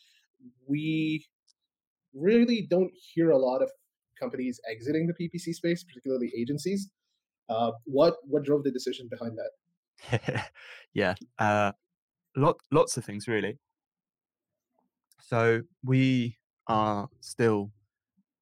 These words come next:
Speaker 2: a premier Google partner. So we've been running ads for close to ten years,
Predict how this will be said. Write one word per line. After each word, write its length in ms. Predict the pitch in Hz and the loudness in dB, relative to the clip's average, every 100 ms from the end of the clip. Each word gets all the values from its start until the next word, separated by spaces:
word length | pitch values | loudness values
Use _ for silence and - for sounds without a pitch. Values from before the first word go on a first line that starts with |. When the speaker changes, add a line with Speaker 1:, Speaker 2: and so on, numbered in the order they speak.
| _ - | _ -6
Speaker 2:
a 160 | 101 95 _ _ _ | -4 -6 _ _ _
premier 480 | - 117 101 98 98 - - | -4 -2 0 -2 -6 -12 -6
Google 240 | 107 101 | -4 -4
partner. 420 | - 98 76 123 139 _ - | -2 -2 -2 -6 -6 _ -16
So 220 | - 95 | -8 -4
we've 180 | 101 92 | -4 -2
been 220 | 101 98 | -4 0
running 380 | 98 92 90 87 _ - 101 | -2 -2 -8 -14 _ -12 -4
ads 440 | 95 92 - - | -4 -4 -10 -14
for 280 | - 92 87 - _ _ _ _ _ _ _ _ _ - | -8 -6 -6 -8 _ _ _ _ _ _ _ _ _ -6
close 320 | 104 104 - | -4 -4 -4
to 200 | 101 101 - | -6 -6 -10
ten 200 | - 120 | -4 -2
years, 420 | 123 147 185 - | 0 -2 -2 -8